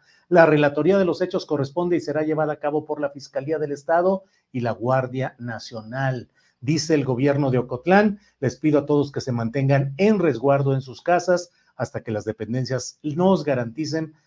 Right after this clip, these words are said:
la seguridad que merecemos". Bueno, pues eso es lo que está sucediendo ahí. Y déjeme ir con otro tema.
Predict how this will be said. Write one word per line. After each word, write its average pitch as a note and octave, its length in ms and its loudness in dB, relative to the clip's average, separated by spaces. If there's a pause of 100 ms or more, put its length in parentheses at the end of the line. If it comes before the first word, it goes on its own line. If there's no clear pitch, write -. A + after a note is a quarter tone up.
(120)
la A#2 160 -4
seguridad G#2+ 600 -8 (100)
que C#3 320 -4
merecemos". A2+ 1160 -6 (460)
Bueno, F2+ 300 -18
pues - 180 -20
eso B2+ 140 -12
es A#2+ 40 -10
lo - 80 -12
que - 60 -20
está - 160 -10
sucediendo B2 480 -4
ahí. G3 300 2
Y B3+ 240 4
déjeme G3+ 440 4
ir F#3 200 4
con E3 220 0
otro F#3+ 340 2
tema. F3 480 2